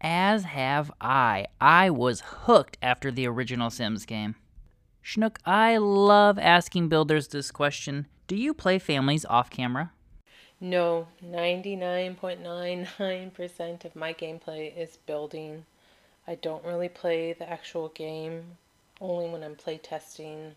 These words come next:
Speaker 2: or doing something for a video.
Speaker 1: Well, I can certainly understand that because you create such fantastically detailed builds, and it takes me days to do builds. I'm talking days, sometimes even weeks.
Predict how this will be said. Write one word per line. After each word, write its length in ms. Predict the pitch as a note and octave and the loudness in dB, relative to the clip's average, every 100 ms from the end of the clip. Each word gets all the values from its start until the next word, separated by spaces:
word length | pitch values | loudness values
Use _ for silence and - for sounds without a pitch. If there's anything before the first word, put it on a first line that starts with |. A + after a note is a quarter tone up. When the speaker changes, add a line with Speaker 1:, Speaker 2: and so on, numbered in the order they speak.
| E3 | -16
Speaker 2:
or 280 | E3 D3+ D3+ D#3 _ _ _ | -12 -10 -12 _ _ _ _
doing 240 | E3+ D#3+ D3+ | -12 -10 -14
something 260 | D3+ E3+ | -16 -16
for 220 | D#3 E3+ | -14 -14
a 80 | D#3 | -14
video. 420 | D#3 E3 D#3 D#3+ - _ _ _ _ _ | -14 -14 -12 -14 -16 _ _ _ _ _
Speaker 1:
Well, 180 | E3 D#3+ | 0 4
I 120 | E3 | 4
can 160 | F#3+ A3 | 4 2
certainly 380 | - F3 D3 C#3+ | 4 2 4 4
understand 560 | C3 B2+ - B2+ A#2 | 4 2 2 2 2
that 160 | A2+ - | 2 0
because 460 | A#2+ - C3 - E3 | -4 -2 -4 -2 -4
you 100 | F3 | -4
create 380 | - D3 A#2 | 0 0 0
such 320 | - C#3 - - | -4 -4 -2 -4
fantastically 920 | D3 C#3 C3+ - G3 - A#3+ D#3 B2 - | -2 -2 -4 -2 -2 -2 -4 -4 -4 -6
detailed 640 | C3+ E3 - D#3 B2 A#2 | -4 -4 -2 0 0 -2
builds, 400 | B2 A2+ G2 - - _ - | -2 0 0 -4 -16 _ -2
and 140 | E3 E3 | 0 4
it 200 | F#3 F#3 | 2 4
takes 320 | E3+ D#3 - | 2 2 0
me 300 | D3 C#3 C#3 - C#3+ C#3 | 0 2 0 -4 -6 -2
days 840 | C#3 F3 F3+ F#3+ F#3 D3+ B2+ A#2+ - | 2 6 8 8 8 6 4 0 -4
to 140 | C3+ | -4
do 320 | A#2 A2+ A2 | 0 -2 -2
builds. 640 | G#2 G#2+ F2 D#2 G#2 - - _ - | -2 -2 -2 -6 -12 -16 -20 _ -2
I'm 200 | B2+ C3+ | 0 4
talking 400 | C3 A#2+ A#2 A2 | 2 2 -2 0
days, 480 | A2 C#2 D#2+ - - - - _ _ _ | -2 -4 -8 -14 -20 -20 -20 _ _ _
sometimes 500 | - B2 A#2+ A2+ G#2+ | -4 -2 2 0 2
even 240 | A2 G#2 G#2 | -2 -2 -2
weeks. 400 | G#2+ - - | -2 -6 -16